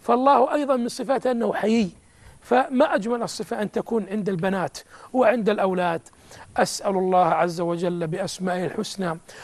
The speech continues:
وصفاته العلى أن يوفقنا وإياكم إلى فعل الخيرات وإلى ترك المنكرات، وأن يجعل نساءنا عفيفات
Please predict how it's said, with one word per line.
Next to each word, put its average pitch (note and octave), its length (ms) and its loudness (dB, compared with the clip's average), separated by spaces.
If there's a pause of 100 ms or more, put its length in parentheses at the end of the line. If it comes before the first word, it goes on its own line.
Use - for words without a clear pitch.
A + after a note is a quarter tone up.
(160)
وصفاته G3 720 0
العلى F#3 460 0 (440)
أن A3+ 160 4
يوفقنا A3 760 0
وإياكم G3+ 720 2
إلى F#3+ 240 0
فعل F#3+ 260 -4
الخيرات F#3+ 720 2 (420)
وإلى A3 420 2
ترك - 340 -4
المنكرات، G#3 720 2 (340)
وأن G#3+ 160 4
يجعل F#3+ 520 2
نساءنا F#3 520 -2
عفيفات G3 720 0